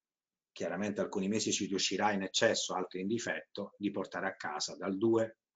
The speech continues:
al quattro, cinque per cento al mese. Io lavoro ogni mese con questo obiettivo, a volte ci riesco, addirittura in eccesso, altri meno.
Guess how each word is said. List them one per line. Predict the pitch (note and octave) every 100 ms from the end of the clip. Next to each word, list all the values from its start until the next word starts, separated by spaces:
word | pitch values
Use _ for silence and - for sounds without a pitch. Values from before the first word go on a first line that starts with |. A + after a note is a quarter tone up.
| -
al | -
quattro, | G2+ F#2 - F2
cinque | - F2 F2+
per | -
cento | - E2 - D2+
al | D2
mese. | - - -
Io | A2+ D3
lavoro | G#2 F#2+ G#2
ogni | G#2+ G#2+
mese | G#2+ G#2+
con | G2+ F#2
questo | F2+ - -
obiettivo, | E2 - - D2 C#2+
a |
volte | F#2+ C3+ C3+
ci | - F#2
riesco, | G2 C3+ C#3+ - G2+ - _ _ _ - _
addirittura | E2+ E2 F#2+ F#2 A2 F2+
in |
eccesso, | G#2 G#2 A#2+ A#2+ - E2
altri | F2+ A2
meno. | A#2+ G#2+ G#2+ G2+